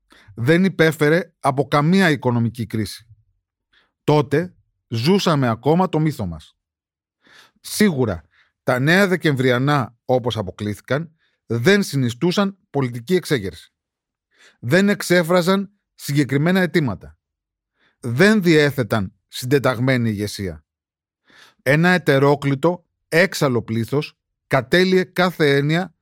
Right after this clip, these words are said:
ευνομούμενης πολιτείας. Κατέστρεφε ανεκτήμητης αξίας κοινόχρηστα αγαθά, όπως τη βιβλιοθήκη Ευρωπαϊκού Δικαίου που βρισκόταν στην νομική σχολή. Πλιατσικολογούσε καταστήματα και μαγαζάκια.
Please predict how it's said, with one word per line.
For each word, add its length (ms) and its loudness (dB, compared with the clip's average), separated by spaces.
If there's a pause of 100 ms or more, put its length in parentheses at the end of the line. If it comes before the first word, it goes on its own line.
(200)
ευνομούμενης 720 0
πολιτείας. 600 -6 (960)
Κατέστρεφε 920 -2 (160)
ανεκτήμητης 760 -2
αξίας 560 -4 (240)
κοινόχρηστα 640 -2
αγαθά, 500 -6 (760)
όπως 260 2
τη 100 -2
βιβλιοθήκη 560 -2
Ευρωπαϊκού 540 -2
Δικαίου 540 -2 (280)
που 120 -2
βρισκόταν 540 0
στην 160 -6
νομική 260 -4
σχολή. 460 -4 (1000)
Πλιατσικολογούσε 1000 0
καταστήματα 800 -2
και 120 -6
μαγαζάκια. 640 -2